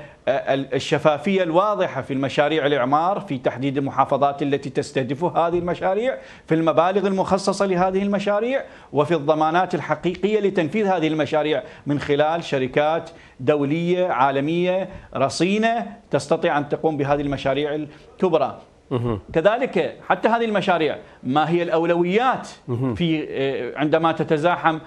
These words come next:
Speaker 1: وتتعارض هذه المشاريع، آه، مع قلة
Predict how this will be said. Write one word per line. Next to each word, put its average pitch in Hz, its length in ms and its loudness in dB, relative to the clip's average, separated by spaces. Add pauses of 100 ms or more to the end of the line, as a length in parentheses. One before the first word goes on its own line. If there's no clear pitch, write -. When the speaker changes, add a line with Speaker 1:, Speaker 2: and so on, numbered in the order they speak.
(140)
Speaker 1:
وتتعارض 151 720 2
هذه 151 200 2
المشاريع، 143 600 0 (320)
آه، 131 360 0
مع 139 260 2
قلة 151 320 0